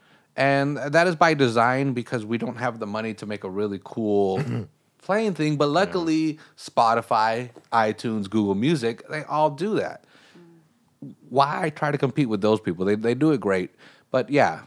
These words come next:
Speaker 1: follow on there, subscribe on there, review. The reviews are huge. That's gonna change eventually, but right now, reviews are huge.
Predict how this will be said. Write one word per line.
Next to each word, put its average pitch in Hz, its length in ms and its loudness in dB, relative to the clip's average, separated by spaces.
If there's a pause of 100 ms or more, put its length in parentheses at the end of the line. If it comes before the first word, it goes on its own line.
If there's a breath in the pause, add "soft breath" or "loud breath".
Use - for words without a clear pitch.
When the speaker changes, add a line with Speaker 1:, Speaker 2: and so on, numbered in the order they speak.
(340)
Speaker 1:
follow 165 420 6
on 143 200 4
there, 123 360 2
subscribe 139 540 2
on 135 180 0
there, 120 180 2
review. 107 580 2
The 98 120 4
reviews 139 480 -2
are 135 80 -2
huge. 117 500 -4
That's 120 200 -6
gonna 156 180 0
change 135 320 -4
eventually, 101 500 -4
but 95 180 -6
right 107 220 -2
now, 104 360 -2 (380 soft breath)
reviews 101 420 -4
are 92 80 -2
huge. 87 580 -10